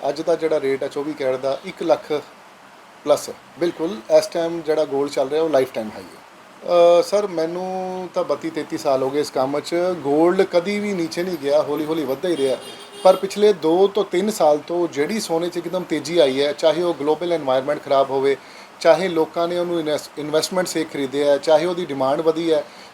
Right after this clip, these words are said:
ਚਾਹੇ ਵਰਲਡ ਬੈਂਕਸ ਨੇ, ਜਿਹੜੇ ਪੂਰੇ ਵਰਲਡ ਦੇ ਜਿਹੜੇ ਬੈਂਕਸ ਨੇ, ਉਹਨਾਂ ਨੇ ਉਹਨੂੰ ਪਰਚੇਜ਼ ਕੀਤਾ ਹੈ। ਸੋਨਾ ਲਗਾਤਾਰ ਵੱਧਦਾ ਹੀ ਗਿਆ ਤੇ ਜੋ ਅਸੀਂ, ਸਾਨੂੰ ਮਹਿਸੂਸ ਹੋ ਰਿਹਾ, ਜੋ ਹਾਲਾਤ ਨਜ਼ਰ ਆ ਰਹੇ ਹੈ, all these things shows ਕਿ ਆਉਣ ਵਾਲੇ ਟਾਈਮ ਤੇ ਗੋਲਾ-, ਅ, ਗੋਲਡ ਬੁਲਿਸ਼ ਹੀ ਹੈ,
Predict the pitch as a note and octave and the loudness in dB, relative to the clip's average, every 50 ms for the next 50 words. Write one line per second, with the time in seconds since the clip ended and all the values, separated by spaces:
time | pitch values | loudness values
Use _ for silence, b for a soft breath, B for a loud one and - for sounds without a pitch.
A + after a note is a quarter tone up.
0 | B - - E3+ E3 E3+ G3 F3+ C#3 D#3 E3+ F#3+ F#3+ E3+ E3 D#3+ D#3+ D#3+ D#3+ - | B 0 4 4 4 6 4 2 4 4 4 4 4 0 0 0 -2 -2 -6 -4
1 | E3+ E3 E3 D#3 D3+ D3+ D3 D3+ D3+ D3+ D3+ D3+ - - - E3 D#3 D#3+ D#3 C#3 | -4 -2 -2 -2 -2 -2 0 0 0 -2 -2 -6 -10 -12 -8 -2 2 2 2 4
2 | C#3+ D3+ D#3 D3+ E3 D#3 D#3 E3 D#3+ - - C3 C#3 C#3 - - D#3+ D#3 D#3+ E3+ | 4 2 2 0 -2 -2 0 0 0 0 0 -4 -4 -4 -8 -6 -4 -2 0 0
3 | F3+ G3 G3 F#3+ F#3+ F#3+ - - F3+ - D#3+ D#3 D#3+ D#3 - E3 - - D#3+ C3 | 2 0 0 0 -2 -4 -4 -6 -6 -6 -4 -4 -4 -4 -4 -6 -4 0 0 0
4 | - - - B B B B B B B B B B B - - - - F3 F3+ | -2 -4 -10 B B B B B B B B B B B -14 -10 -8 -4 -2 -2
5 | F#3+ G3+ G#3+ G#3+ G#3 G3 F#3+ F#3+ G3 G3 G3 G3 F#3+ F3+ D#3 E3+ E3+ E3 G3 G3 | 0 2 4 4 6 6 6 8 6 6 6 6 4 4 4 2 2 2 2 0
6 | G3 F3+ F#3 F#3 F#3 F#3+ F#3 - G3+ G3 F#3+ - D3+ D#3 E3+ F3+ G3 G3 F3 - | 0 0 4 4 4 4 4 2 -2 -2 -2 -2 -2 -2 0 2 2 2 0 0
7 | - G3 G3 G3+ G3 G3+ G3+ G3 G3 F#3+ - - - E3+ E3 F3 F3+ F3+ F3 E3+ | -2 -4 -2 -2 -2 -2 -2 -4 -4 -6 -8 -4 -2 0 0 0 0 0 0 0
8 | - - E3 G3 F#3 - F3 E3 D#3+ D#3+ E3 E3 E3 D#3+ D#3 E3 E3+ F3 F3 F3 | -2 -2 -4 -4 -4 -2 0 0 4 4 4 4 4 2 0 -2 0 0 0 0
9 | F3 F3+ F#3+ - - - - - C#3+ C#3+ D3+ D3+ D3+ D#3 D3+ C#3+ E3 E3+ E3 D3 | -2 -2 -4 -10 -12 -8 -4 2 6 8 8 8 6 4 0 2 4 6 6 6
10 | C#3+ D3+ D3 C#3 B2+ - - B B B B B B B F3 F3 F#3+ G#3 G#3 G#3+ | 6 4 2 0 -2 -2 -6 B B B B B B B 4 4 4 4 4 2
11 | G#3+ G3 - - G3 G3 F#3 - G3 F#3+ F#3+ G3 F#3+ - G3+ F#3+ E3 D#3 D#3+ E3 | -4 -6 -4 -4 -4 -4 -4 -4 -2 0 0 0 -2 -2 -2 0 0 0 0 0
12 | E3 E3 D#3+ D#3+ D3+ D3 D3 C3+ D#3+ D3+ C3+ C#3+ C3+ C#3+ D3+ D3 - D#3+ D3 C#3 | 0 -2 0 0 0 0 0 0 -4 -2 0 2 4 4 4 4 2 -2 -2 0
13 | C#3 C3+ C3+ B2+ B2+ D3+ D#3+ E3+ E3+ E3+ D3+ E3 F3+ G3 F#3 - F3 C#3 B2 | 0 0 0 -2 0 0 0 2 0 0 0 0 0 0 0 0 0 -2 -2